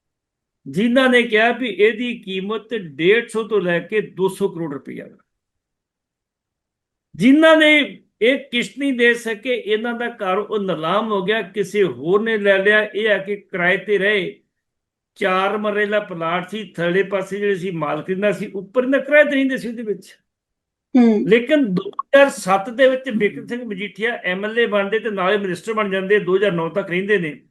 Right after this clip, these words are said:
Speaker 1: ਇਹ ਦੋ ਸਾਲਾਂ, ਤਿੰਨਾਂ ਸਾਲਾਂ ਪੈਸੇ ਕਿੱਥੋਂ ਆ ਗਏ ਇਹਨਾਂ ਨੂੰ?
Speaker 2: ਜੀ।
Speaker 1: ਸਵਾਲ ਇਹ ਹੈ ਨਾ।
Speaker 2: ਹੂੰ।
Speaker 1: ਮਨੀ ਇਸ ਨੂੰ ਕਹਿੰਦੇ ਆ ਵੀ ਪੈਸੇ ਕਿੱਥੋਂ ਆਏ ਨੇ। ਇਸ ਕਰਕੇ ਮਨੀ ਲਾਂਡਰਿੰਗ ਦੀ ਕਹਾਣੀ ਆ।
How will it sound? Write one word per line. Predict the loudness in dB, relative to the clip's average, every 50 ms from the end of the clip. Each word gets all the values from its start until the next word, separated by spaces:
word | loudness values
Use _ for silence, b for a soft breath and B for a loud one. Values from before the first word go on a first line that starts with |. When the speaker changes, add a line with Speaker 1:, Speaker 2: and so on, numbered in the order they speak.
| _ _ _ _ _ _ _ _ _ _ _ _ _ _ _ _ _ _ _ _ _ _ _ -10
Speaker 1:
ਇਹ | -8 -6 0
ਦੋ | 4 4 4 4 4
ਸਾਲਾਂ, | 2 2 2 2 2 2 2 0
ਤਿੰਨਾਂ | -2 -2 0 0 -2 -2
ਸਾਲਾਂ | -2 -4 -4 -4
ਪੈਸੇ | 0 0 0 2 0 -2
ਕਿੱਥੋਂ | -4 -6 -10 -10 -8 -8
ਆ | -8 -8
ਗਏ | -10 -10
ਇਹਨਾਂ | -14 -14 -16 -18
ਨੂੰ? | -20 _ _ _ _ _ _ _ _ _ _ _ _ _ _ _ _ _ _ 2
Speaker 2:
ਜੀ। | 4 6 6 6 4 2 -2 -6 _ _
Speaker 1:
ਸਵਾਲ | -14 -8 -4 0 0 0 0 -2 -6 _ _ _ _ _ _ -6
ਇਹ | -4 -4
ਹੈ | -4
ਨਾ। | -4 -6 -10 -12 -16 -18 _ _ _ _ _ _ _ _ _ 2 4
Speaker 2:
ਹੂੰ। | 6 6 6 4 2 -2 -6 -10 -4
Speaker 1:
ਮਨੀ | 0 2 2 4 4 4 4 2 0 _ _ _ _ _ -4
ਇਸ | -2 -2 -2 -2
ਨੂੰ | -4 -4 -4 -4
ਕਹਿੰਦੇ | -4 -6 -4 -6 -8 -10
ਆ | -10 -14 _ _ _ _ _ _ _ _ _ _ _ -12
ਵੀ | -10 -2
ਪੈਸੇ | -2 -2 0 0 -2
ਕਿੱਥੋਂ | -6 -6 -8 -8 -8 -6 -6
ਆਏ | -6 -8
ਨੇ। | -10 -12 -18 _ _ _ _ _ _ _ _ _ _ _ _ _ _ _ _ _ _ _ _ _ _ _ _ _ _ _ _ _ _ _ _ 4
ਇਸ | 4 4 4 4
ਕਰਕੇ | 2 2 2 2 2 2 0 0
ਮਨੀ | 2 2 2 2 2 0
ਲਾਂਡਰਿੰਗ | 2 0 0 0 0 0 0 0 0
ਦੀ | -4 -6
ਕਹਾਣੀ | -4 -4 -4 -2 -2 -2 -2 -2
ਆ। | -4 -4 -8 -12